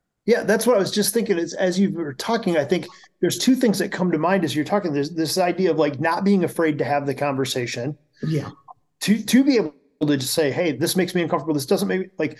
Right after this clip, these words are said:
Speaker 1: "This was my experience. This was not my experience." Um,
Speaker 2: Mm-hmm.
Speaker 1: and then also to have enough relational depth to have those conversations where, like you said, I, he knows I love him,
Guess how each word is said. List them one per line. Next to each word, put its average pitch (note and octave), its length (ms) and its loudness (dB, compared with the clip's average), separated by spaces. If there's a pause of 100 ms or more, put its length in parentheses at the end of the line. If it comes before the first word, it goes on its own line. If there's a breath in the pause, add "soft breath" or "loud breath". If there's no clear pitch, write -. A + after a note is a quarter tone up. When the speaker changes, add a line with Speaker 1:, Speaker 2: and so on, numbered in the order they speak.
(120 loud breath)
Speaker 1:
"This - 160 0
was E3 120 -2
my D3+ 140 2
experience. F3 520 0
This D#3 180 -4
was B2+ 120 -4
not D#3 180 0
my E3+ 100 -2
experience." D#3+ 400 -8 (440 loud breath)
Um, D#3+ 220 2
Speaker 2:
Mm-hmm. C3 80 0
Speaker 1:
and F#3 120 4
then G#3 100 4
also G#3+ 320 2
to F3 80 2
have F3 220 0
enough E3 300 0
relational D3 600 0
depth C3 520 -4 (500 loud breath)
to - 100 0
have D3 240 0
those D3 200 2
conversations C3+ 720 -2
where, C3 280 0 (220 soft breath)
like D3+ 140 0
you D3+ 60 -2
said, - 360 0 (720 loud breath)
I, F3+ 100 4
he G3 220 4
knows G#3 260 4
I G3+ 60 4
love G3+ 260 4
him, G#2+ 220 -2